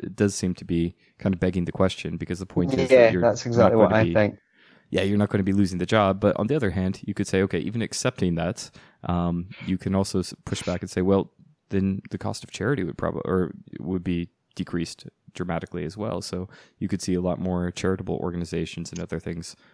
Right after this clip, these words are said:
Speaker 1: popping up to be able to help people, people with more free time because they don't need to work, who want to help others, which is a very fulfilling thing, um, that a lot of people do do when they go into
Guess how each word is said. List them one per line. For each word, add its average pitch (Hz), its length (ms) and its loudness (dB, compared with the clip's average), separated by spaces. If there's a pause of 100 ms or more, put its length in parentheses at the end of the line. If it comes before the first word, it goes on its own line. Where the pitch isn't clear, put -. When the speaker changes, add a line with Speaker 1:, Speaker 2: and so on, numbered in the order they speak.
Speaker 1:
popping 87 320 -2
up 85 200 -4
to 85 120 -6
be 85 80 -2
able 76 160 -4
to 80 60 -6
help - 160 -2
people, 85 260 -2
people 107 260 -2
with 98 220 -2
more 98 220 -2
free 107 260 -4
time 107 320 -2
because 92 240 -6
they 90 80 -6
don't 90 160 -6
need 90 120 -10
to - 40 -4
work, 107 400 -6 (380)
who 90 240 2
want 87 260 -2
to 101 80 -6
help 95 180 -2
others, 95 380 -4
which 90 180 -6
is 87 120 -6
a 85 40 -6
very 87 240 0
fulfilling 85 460 -4
thing, 82 320 -10 (340)
um, 82 420 -6
that 85 200 -2
a 76 60 -4
lot 87 180 -2
of 87 60 -12
people 90 320 -6 (320)
do 98 160 -2
do 107 200 0
when 90 180 -2
they 90 360 -2
go 87 180 0
into 85 400 -4